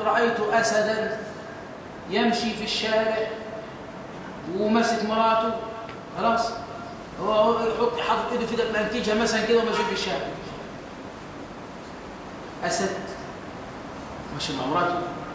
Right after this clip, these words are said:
هل يا أخوانا الكلام نقصد إحنا الكلام ده؟ ها واحد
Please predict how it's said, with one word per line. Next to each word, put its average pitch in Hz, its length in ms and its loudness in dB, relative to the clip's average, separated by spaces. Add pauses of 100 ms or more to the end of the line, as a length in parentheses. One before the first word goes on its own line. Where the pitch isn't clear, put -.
(720)
هل 160 100 6
يا - 120 2
أخوانا 156 300 0 (180)
الكلام 160 220 4
نقصد 151 320 -2
إحنا 156 140 -2 (100)
الكلام 147 260 0
ده؟ 165 60 0 (1300)
ها 190 160 2
واحد 226 280 6